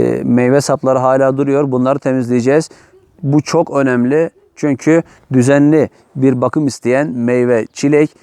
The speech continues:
düzenli bir bakım yaparsanız çok güzel hasatlar yaparsınız. Bunu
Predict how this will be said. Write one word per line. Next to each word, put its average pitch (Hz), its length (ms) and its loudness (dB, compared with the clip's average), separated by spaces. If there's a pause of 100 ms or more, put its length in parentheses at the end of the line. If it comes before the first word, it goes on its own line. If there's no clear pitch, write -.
(240)
düzenli 139 340 2
bir 143 60 2
bakım 123 180 0
yaparsanız 120 640 -2 (200)
çok 135 240 -4
güzel 131 260 2
hasatlar 123 400 -2
yaparsınız. 117 600 -2 (280)
Bunu 120 280 -2